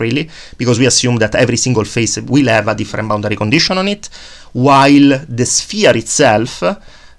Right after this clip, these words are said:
even if it's made, if it's, if it's got two different geometrical entities, it's, it's just, uh, included into the park group seven.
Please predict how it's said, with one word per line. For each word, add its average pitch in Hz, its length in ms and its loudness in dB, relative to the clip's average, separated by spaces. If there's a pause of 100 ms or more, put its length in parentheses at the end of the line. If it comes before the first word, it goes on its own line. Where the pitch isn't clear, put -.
(160)
even 160 260 2
if 127 140 -2
it's 127 220 -4
made, 139 460 2
if 117 180 -4
it's, 110 300 -6
if - 240 -8
it's 113 160 -4
got 113 220 -2 (120)
two - 100 -6
different 123 540 -2
geometrical 117 500 -4
entities, 131 680 -2 (480)
it's, - 500 -2
it's 139 260 -4
just, - 680 -4 (100)
uh, 120 300 -8
included 127 460 -2
into 110 200 -4
the 104 80 -6
park 107 160 -2
group 101 180 -10
seven. 76 440 -6